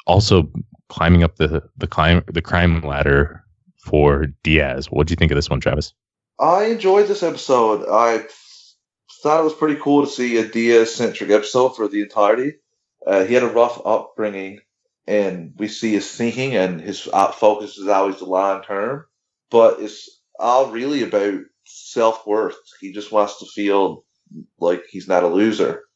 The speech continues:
Speaker 2: which is kinda sad when you think about it. But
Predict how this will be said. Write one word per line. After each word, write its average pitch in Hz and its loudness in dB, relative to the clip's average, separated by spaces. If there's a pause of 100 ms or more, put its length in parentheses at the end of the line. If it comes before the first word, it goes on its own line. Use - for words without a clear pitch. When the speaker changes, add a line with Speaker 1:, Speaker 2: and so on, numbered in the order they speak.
(300)
Speaker 2:
which 110 -10
is - -14
kinda 123 2
sad 110 2
when 92 -18
you 90 -20
think 135 -10
about 90 -2
it. 85 -6 (520)
But 107 2